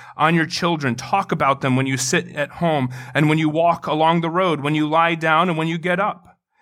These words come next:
Tie them as symbols on your hands and bind them on your foreheads. Write them on the door frames of your house and on your gates."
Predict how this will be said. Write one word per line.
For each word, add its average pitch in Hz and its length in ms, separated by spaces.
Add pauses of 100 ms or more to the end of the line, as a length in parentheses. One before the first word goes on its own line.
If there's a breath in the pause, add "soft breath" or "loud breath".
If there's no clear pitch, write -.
(140)
Tie 214 300
them 226 140
as 220 120
symbols 240 460
on 202 120
your 202 140
hands 214 360
and 139 200
bind 196 380
them 156 160
on 160 120
your 175 120
foreheads. 175 540
Write 165 320
them 170 140
on 151 100
the 151 80
door 170 280
frames 185 320
of 185 80
your 196 120
house 214 320
and 160 100
on 170 120
your 180 120
gates." 185 680